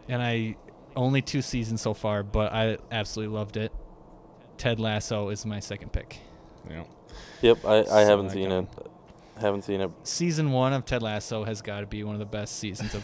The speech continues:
Speaker 1: T V.
Speaker 3: <laughs>
Speaker 2: God, that's what, I was just at home, and Cole's like, "You watch Ted Lasso yet?" I'm like, "I haven't." He's like, "What?" He's like,
Speaker 1: Did Cole
Speaker 2: "Come
Speaker 1: watch it?
Speaker 2: on." Oh, yeah, Cole's watched it. He
Speaker 1: Does he
Speaker 2: loves
Speaker 1: love
Speaker 2: it.
Speaker 1: it?
Speaker 2: Oh, yeah.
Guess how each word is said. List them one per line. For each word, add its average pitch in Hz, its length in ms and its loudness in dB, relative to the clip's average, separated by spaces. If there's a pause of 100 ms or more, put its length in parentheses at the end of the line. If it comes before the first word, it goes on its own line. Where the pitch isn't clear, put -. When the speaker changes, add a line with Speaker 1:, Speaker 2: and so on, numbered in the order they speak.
(120)
Speaker 1:
T 107 120 -6
V. 139 320 -4
Speaker 3:
<laughs> - 40 -12
Speaker 2:
God, - 840 -18 (140)
that's 120 200 -6
what, 120 240 -6
I 107 100 -4
was 113 140 -4
just - 260 -8
at 101 120 -4
home, 107 320 -6 (240)
and 92 240 -6
Cole's 101 340 -2
like, 95 200 -4
"You 92 60 -2
watch 98 200 -2
Ted 90 160 -6
Lasso 95 280 -4
yet?" 110 180 -2 (260)
I'm - 60 -18
like, 90 140 -14
"I 85 60 -10
haven't." 95 440 -8
He's - 140 -8
like, - 160 -12
"What?" - 240 -2 (440)
He's - 120 -6
like, 139 100 0
Speaker 1:
Did - 60 6
Cole 160 100 10
Speaker 2:
"Come 123 160 8
Speaker 1:
watch 98 80 6
it? 123 80 6
Speaker 2:
on." 107 120 -6 (280)
Oh, 156 80 4
yeah, 101 120 2
Cole's 131 260 -2
watched 80 200 -6
it. 104 40 -4
He - 20 -2
Speaker 1:
Does 123 80 0
he - 80 6
Speaker 2:
loves 117 120 2
Speaker 1:
love 117 80 0
Speaker 2:
it. - 40 2
Speaker 1:
it? - 60 -6 (160)
Speaker 2:
Oh, 127 100 0
yeah. 95 180 -4